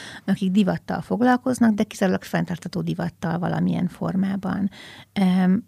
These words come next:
van, tehát nyilván az én vállalkozásom szolgáltat. <clears throat> Ennél fogva minimális az, a környezeti lábnyoma,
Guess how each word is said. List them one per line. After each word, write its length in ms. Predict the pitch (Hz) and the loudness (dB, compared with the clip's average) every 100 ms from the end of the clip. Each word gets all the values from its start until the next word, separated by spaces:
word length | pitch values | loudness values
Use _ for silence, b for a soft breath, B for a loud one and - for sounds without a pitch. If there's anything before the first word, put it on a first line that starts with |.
| _ | _
van, 360 | 208 240 214 220 | 6 8 8 6
tehát 220 | 214 214 | 4 8
nyilván 380 | 247 240 196 208 | 10 10 8 4
az 140 | 202 | 4
én 120 | 233 226 | 6 8
vállalkozásom 500 | 208 202 202 196 196 | 6 6 4 4 4
szolgáltat. 720 | 196 170 170 175 - 202 - B B B _ | 4 4 2 -4 -4 -6 -8 B B B _
<clears throat> 320 | - 370 247 | 8 10 10
Ennél 240 | 208 208 196 | 10 8 8
fogva 240 | 196 185 | 8 10
minimális 420 | 196 175 - 175 | 10 8 4 -2
az, 100 | 170 | 0
a 220 | 170 175 | -2 0
környezeti 420 | 170 170 160 156 170 | 2 2 2 0 -2
lábnyoma, 460 | 165 185 214 226 | -2 4 8 10